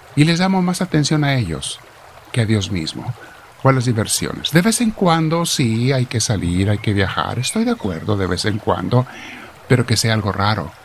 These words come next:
Hay personas que en cuanto les sale cualquier diversión, entretenimiento u oportunidad, dejan a Dios para darle las obras. Bien,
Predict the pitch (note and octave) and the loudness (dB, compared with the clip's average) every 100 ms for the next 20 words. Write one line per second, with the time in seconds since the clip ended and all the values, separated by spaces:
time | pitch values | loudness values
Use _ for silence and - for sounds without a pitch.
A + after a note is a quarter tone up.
0 | - - - - - - - - B2+ D#3 | -20 -20 -20 -20 -20 -20 -4 -2 2 0
1 | - A#2 B2 A#2+ - F#2+ - F#2 F2+ F2 | 2 0 2 0 -2 -2 0 0 0 -2
2 | F2+ B2+ C3 B2+ G#2+ F2 - G#2+ G#2+ F#2 | 0 0 2 0 0 0 0 0 0 -2
3 | E2 - G2+ G#2 G#2 F2+ G2 G2+ F2 F#2 | -2 -2 2 2 2 0 -2 -2 -2 2
4 | F#2+ G2 - G2 F#2 G2+ F#2+ G2+ F#2+ G2 | 2 2 0 0 0 -2 -4 -2 0 2
5 | C#3+ F#3 - - - - - G2 G2 G2+ | 2 2 -4 -12 -18 -20 -14 -4 -2 0
6 | G#2 F#2 F2 F#2+ G2+ G#2+ - F#2+ E2+ E2+ | 0 0 -2 -2 0 -2 -2 -2 0 0
7 | F#2+ F2+ F2 E2 - - D#2 D2 - - | -2 -4 -4 -4 -4 -4 -6 -10 -12 -10
8 | - - - - - - - - - - | -8 -8 -10 -16 -20 -20 -20 -20 -20 0
9 | G#3 A#3+ | 2 2